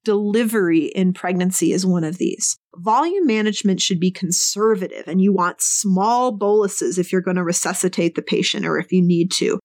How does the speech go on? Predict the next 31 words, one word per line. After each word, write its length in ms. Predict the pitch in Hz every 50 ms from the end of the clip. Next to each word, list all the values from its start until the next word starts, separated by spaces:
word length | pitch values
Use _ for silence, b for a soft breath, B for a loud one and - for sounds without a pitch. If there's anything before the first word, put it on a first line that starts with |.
| _ _
and 220 | - 196 196 190 185
low 640 | 180 180 175 175 185 202 214 220 226 240 247 247 220
dose 380 | 190 226 202 202 202 196 -
drips 520 | 196 185 - 190 185 160 - - - - -
for 160 | - 170 170
diuresis. 760 | 165 185 170 175 180 175 160 156 143 160 165 - - - -
So 260 | - - - - 156
if 100 | 180 -
you're 100 | - 147
gonna 260 | 180 - 196 220 247
diurese 600 | 254 254 285 277 277 277 277 277 277 277 254 -
the 100 | - 240
patient, 500 | 226 - 226 202 214 - - 202 190 185 - _ _ -
you 160 | - 185 170
wanna 240 | 165 175 175 175 175
do 160 | 175 180 190
it 120 | 214 214
slowly. 680 | - - - - 196 202 208 202 208 208 202 175 - -
If 100 | - -
you're 60 | -
gonna 220 | - 180 170 - - -
add 340 | - 180 190 202 220 202 196
volume, 480 | - 208 202 208 208 208 202 202 208 196
you 140 | 185 170 170
wanna 180 | 190 175 180
do 140 | 175 185 180
it 120 | 170 -
slowly. 840 | - - - - 196 196 180 175 185 185 175 175 175 156 - 185 - _ _ _ _ _ _ -
Patients 420 | - 285 285 - - 262 247 -
without 480 | 226 208 - - - 233 277 339 - -
contraindications 1120 | - 330 311 294 - - 226 220 220 214 202 - - - 233 254 - - 170 165 156 127